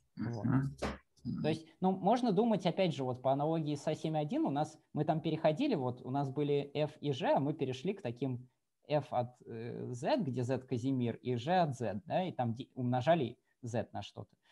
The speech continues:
Speaker 1: Но вот здесь это Z, оно такое пятимерное, ой, шестимерное. Это вот эти вот все А. То есть,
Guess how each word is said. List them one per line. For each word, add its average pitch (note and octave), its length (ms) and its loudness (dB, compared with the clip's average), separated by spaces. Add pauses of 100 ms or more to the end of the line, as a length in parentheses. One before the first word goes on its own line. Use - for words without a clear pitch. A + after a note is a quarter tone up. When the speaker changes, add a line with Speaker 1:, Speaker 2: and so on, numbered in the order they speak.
(140)
Speaker 1:
Но C3+ 80 0
вот C#3 100 0
здесь D4 260 -2
это D3+ 180 -2
Z, G#3+ 260 0
оно C#3 200 2
такое D#3 340 -2
пятимерное, A#2+ 800 -2 (140)
ой, A#2+ 240 -2
шестимерное. B2 800 -2 (100)
Это - 200 -10
вот B2 260 -6
эти C#3+ 160 -4
вот B2 160 -4
все C3+ 200 -4 (120)
А. G2 240 -2 (580)
То B2 80 -6
есть, A#2 160 -10